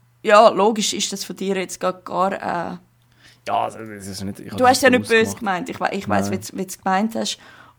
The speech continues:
Speaker 1: Und absolut. Und, äh, im, im Podcast Gemischtes Hack haben, ich weiss nicht, ob's der Felix Lobrecht gsi ist, hat gefunden,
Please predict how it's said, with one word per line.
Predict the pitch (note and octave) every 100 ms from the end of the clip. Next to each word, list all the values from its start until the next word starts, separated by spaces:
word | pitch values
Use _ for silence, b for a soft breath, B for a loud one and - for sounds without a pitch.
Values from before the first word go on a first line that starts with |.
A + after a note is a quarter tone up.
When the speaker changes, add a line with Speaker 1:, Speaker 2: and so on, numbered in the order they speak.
| -
Speaker 1:
Und | G3 F3+ -
absolut. | F#3+ - A3+ C#4 -
Und, | A3+ A3+ -
äh, | G3+ G#3 F#3+ F#3 F3+ b b b
im, | G#3+ G3+ F#3+ F#3+ F#3+
im | G3 F3+
Podcast | - A3 A3+ - G#3+ G3+ -
Gemischtes | G3+ F#3 F#3 G#3 - G#3+ G3 -
Hack | C4 - - G3+ - B B B B
haben, | - G3+ G#3+ - _ _
ich | - G3+
weiss | G#3
nicht, | A3+ A#3
ob's | A3+ -
der | G3+ F#3+ F3+ - _ _
Felix | _ - G3+ G3 F#3+ -
Lobrecht | F3+ A3+ A3+ A3+ -
gsi | - A3+ A3+ A#3+
ist, | C4 - _ _ _ b b b b
hat | G3+ G3
gefunden, | - G3+ F#3+ F#3+